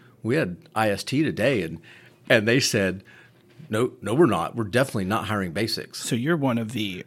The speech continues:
Speaker 2: original eight.
Speaker 1: <laughs> Yeah.
Speaker 2: Ah,
Speaker 1: I,
Speaker 2: you
Speaker 1: I actually waited till I got my intermediate. I would not apply as a basic.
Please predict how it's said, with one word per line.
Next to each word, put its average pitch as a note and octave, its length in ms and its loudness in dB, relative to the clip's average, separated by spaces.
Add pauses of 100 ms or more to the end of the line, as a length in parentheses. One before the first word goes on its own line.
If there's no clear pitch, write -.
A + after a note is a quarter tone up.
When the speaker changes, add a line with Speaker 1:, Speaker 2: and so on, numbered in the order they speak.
Speaker 2:
original A2 760 -6 (100)
eight. A#2+ 480 -8
Speaker 1:
<laughs> F3 160 2 (220)
Yeah. A#2 340 -4 (120)
Speaker 2:
Ah, C3+ 360 2
Speaker 1:
I, F3 120 10
Speaker 2:
you F#3+ 100 6 (160)
Speaker 1:
I D#3 120 6
actually C#3+ 240 4
waited A#2+ 240 4
till A#2 100 4
I A2 40 2
got G#2 160 2
my G2+ 120 -2
intermediate. F#2 560 -4
I F#2 100 0
would A2 200 0
not A2 160 0
apply G#2 280 0
as F2 100 -6
a F#2+ 40 -6
basic. - 460 -12